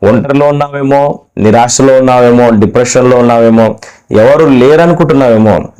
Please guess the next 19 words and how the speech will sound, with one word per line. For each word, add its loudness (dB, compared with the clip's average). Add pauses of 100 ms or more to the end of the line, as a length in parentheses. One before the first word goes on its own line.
(180)
దేవుడు 2
నీకు 0
ఒక 0
చక్కటి -2
దర్శనాన్ని 0
ఇవ్వగలడు. 0 (220)
హల్లెలూయా. 0 (520)
"నాకు 0
డబ్బులు 0
లేవు 0
బ్రదర్," 0 (100)
నీకు -4
దర్శనాన్ని -2
దేవుడు 2
ఇస్తాడు. -6
ఆరోగ్య-, 0
ఆరోగ్యం 0
బాలేదు 0
బ్రదర్, 0